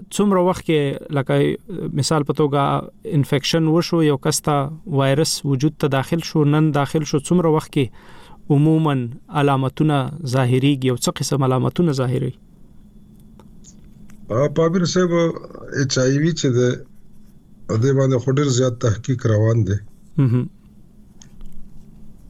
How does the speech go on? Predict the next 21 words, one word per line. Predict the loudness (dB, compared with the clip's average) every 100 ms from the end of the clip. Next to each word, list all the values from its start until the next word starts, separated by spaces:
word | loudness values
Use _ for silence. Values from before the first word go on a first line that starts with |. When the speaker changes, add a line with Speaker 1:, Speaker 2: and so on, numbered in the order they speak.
| -2
Speaker 2:
ماشوم | 2 4 2 2 2 2
ته | 2
خو | 0 0 -2 -4 -14 -20 -8
که | -2
د | 0 4
مور | 4 2
پلار | 0 0 2
نه | 2 0 -2 -8
منتقل | -4 -2 -2 0 0
شوی | 0 2 2 2
وي، | -2 -6 -14 -16 -2
Speaker 1:
مهم. | 2 2 0 -4 -16 -20 -20 -20 -20 -20 -20 -20 -20 -20 -20 -12 -2
Speaker 2:
نو | 2 2
هغه | 2 0 0 0
کې | -2
خو | 0 0
انکیوبیشن | 0 0 0 2 2 2 2 2 2
پیریډ | 2 2 0 -2
مختصر | -2 -2 0 0 2 2
وي. | 0 -2 -6 -14 -20 -20 -20 -20 -20 -20 -10
Speaker 1:
صحیح. | -2 2 2